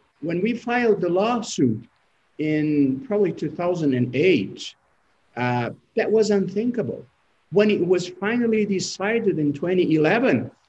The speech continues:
it was a, a unanimous vote. So sometimes, in special times, you, you don't, if you are a Supreme Court justice or a judge,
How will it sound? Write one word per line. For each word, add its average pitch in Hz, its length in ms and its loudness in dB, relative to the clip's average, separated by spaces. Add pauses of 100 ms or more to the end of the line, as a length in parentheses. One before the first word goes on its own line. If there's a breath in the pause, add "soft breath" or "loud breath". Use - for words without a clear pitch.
(160)
it 185 120 0
was 185 180 4
a, 170 120 0 (220)
a 156 100 2
unanimous 160 880 0
vote. - 280 -12 (880)
So 139 480 4 (320)
sometimes, - 1000 -4 (1300)
in 165 260 -4
special 220 580 0
times, - 500 -8 (100)
you, 156 180 -4
you 156 140 4
don't, 202 680 0 (200)
if 123 120 -2
you 127 180 6
are 139 120 8
a 120 180 0 (220)
Supreme 170 380 -4
Court 135 220 4
justice 139 520 2
or 123 120 -2
a 110 60 -4
judge, 135 420 4